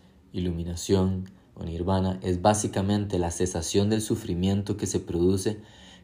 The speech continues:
cuando una persona logra ver las cosas tal y como son y acepta de manera radical el cambio constante de todos los elementos que lo circundan.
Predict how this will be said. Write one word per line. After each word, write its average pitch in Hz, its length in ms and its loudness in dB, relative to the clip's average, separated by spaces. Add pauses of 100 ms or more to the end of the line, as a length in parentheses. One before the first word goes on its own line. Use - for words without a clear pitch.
cuando 92 280 2
una 104 200 4
persona 98 480 2
logra 92 380 2
ver 90 220 2
las 101 200 2
cosas 104 420 -4
tal 95 200 4
y 104 100 0
como 95 300 -4
son 107 400 -2 (460)
y 110 100 0
acepta 113 560 4
de 117 80 4
manera 101 400 4
radical 98 500 2
el 92 180 0
cambio 104 360 0
constante 95 640 -2
de 92 100 2
todos 90 320 0
los 95 180 0
elementos 85 580 -4
que 92 100 -4
lo 87 100 -2
circundan. 80 640 -8